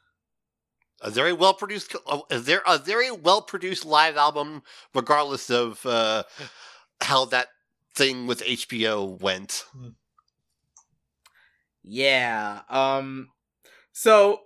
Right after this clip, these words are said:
Speaker 2: fun fact, uh, the only reason I really know anything about the show itself is because, um,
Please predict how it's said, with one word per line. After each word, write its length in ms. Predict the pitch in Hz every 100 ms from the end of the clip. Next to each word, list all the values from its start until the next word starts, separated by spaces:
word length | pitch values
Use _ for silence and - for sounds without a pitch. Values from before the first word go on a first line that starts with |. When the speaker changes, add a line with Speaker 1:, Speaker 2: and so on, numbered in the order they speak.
| -
Speaker 2:
fun 340 | - 277 269
fact, 560 | 214 196 156 123 - 151
uh, 200 | 143 143 - _
the 120 | 202
only 160 | 302 349
reason 280 | 269 240 226
I 40 |
really 280 | 175 160 160
know 200 | 143 135
anything 240 | 135 135
about 180 | 139 127
the 80 | -
show 220 | - 127
itself 420 | 117 - 120 123
is 160 | 123 117
because, 420 | 117 135 123 117
um, 460 | 123 117 117 113